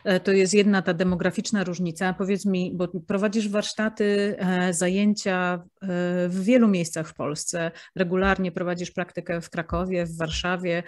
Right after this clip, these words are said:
ale jeździsz też do Bielska, do Katowic, do Wrocławia i, e, czy, czy, e, e, e, czy w tych różnych miastach, w tych różnych miejscach, w wielkim mieście i w mniejszym mieście, czy ludzie tańczą inaczej?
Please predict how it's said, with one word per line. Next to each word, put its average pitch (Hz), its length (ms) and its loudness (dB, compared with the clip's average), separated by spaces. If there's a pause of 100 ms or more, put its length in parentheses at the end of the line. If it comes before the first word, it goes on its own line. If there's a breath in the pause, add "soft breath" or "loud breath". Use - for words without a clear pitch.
(220 loud breath)
ale 269 140 4
jeździsz 233 380 4
też 165 180 -6
do 165 80 -2
Bielska, 175 460 -2
do 165 100 -2
Katowic, 170 520 -4
do 170 100 0
Wrocławia 175 760 -2 (420 loud breath)
i, 185 400 0 (340)
e, 185 100 -4 (1040)
czy, 226 200 2
czy, 233 360 4
e, 202 840 2
e, 190 80 0
e, 180 60 -4
czy 202 180 -4
w - 60 -10
tych 226 180 2
różnych 247 400 6
miastach, 190 640 2
w - 40 -18
tych 180 140 0
różnych 208 340 6
miejscach, 170 720 0
w 151 120 -8
wielkim 185 480 4
mieście 180 320 -4
i 170 140 -2
w 170 40 -6
mniejszym 180 560 2
mieście, 180 380 -4
czy - 140 -4
ludzie 294 240 0
tańczą 254 360 4
inaczej? 165 560 0